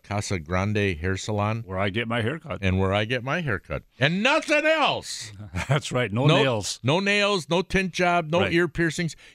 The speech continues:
Speaker 1: Did you know
Speaker 2: Well,
Speaker 1: if
Speaker 2: my tinting is natural.
Speaker 1: <laughs> Yeah. Mine too. But, you know, did you know that if you go to Casa Grande's Hair Salon,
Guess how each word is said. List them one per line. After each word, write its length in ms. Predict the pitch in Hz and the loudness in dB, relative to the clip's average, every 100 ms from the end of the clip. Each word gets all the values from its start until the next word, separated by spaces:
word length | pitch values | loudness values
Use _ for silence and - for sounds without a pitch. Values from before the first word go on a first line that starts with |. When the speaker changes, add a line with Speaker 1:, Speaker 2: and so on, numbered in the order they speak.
| _ | _
Speaker 1:
Did 220 | 156 139 | -2 0
you 160 | 196 269 | -2 -2
know 380 | 220 170 170 170 _ _ _ | 0 2 0 -4 _ _ _
Speaker 2:
Well, 80 | - | -2
Speaker 1:
if 60 | 117 | 0
Speaker 2:
my 120 | 170 | 0
tinting 440 | - 151 143 107 | 0 -4 -2 -4
is 160 | 101 78 | -6 -6
natural. 400 | 92 101 - - 131 | -2 -4 -4 -2 0
Speaker 1:
<laughs> 80 | 190 | 2
Yeah. 680 | 214 220 180 - 156 - 139 - 135 147 123 127 - 113 104 _ _ - 151 95 | 0 2 2 2 0 2 0 0 -4 -4 -6 -8 -12 -12 -18 _ _ -10 -6 0
Mine 300 | 120 123 98 | 0 0 -2
too. 380 | 92 110 95 90 180 185 165 135 - | 0 0 0 -2 -2 -4 -6 -6 0
But, 200 | 147 139 | 0 2
you 100 | 151 | -2
know, 180 | 156 139 | -2 -4
did 220 | 127 131 123 | -2 -2 -2
you 120 | 214 | -2
know 360 | 220 165 165 | 2 2 2
that 260 | 160 131 123 | 0 0 0
if 160 | 113 - | 0 -4
you 100 | 156 | -2
go 200 | 196 170 | 0 0
to 80 | |
Casa 360 | 135 135 143 - | 0 0 -2 -4
Grande's 420 | 127 123 123 120 | -4 0 0 0
Hair 180 | 117 113 | 0 0
Salon, 500 | - 85 73 64 64 | -2 -4 -2 -4 -8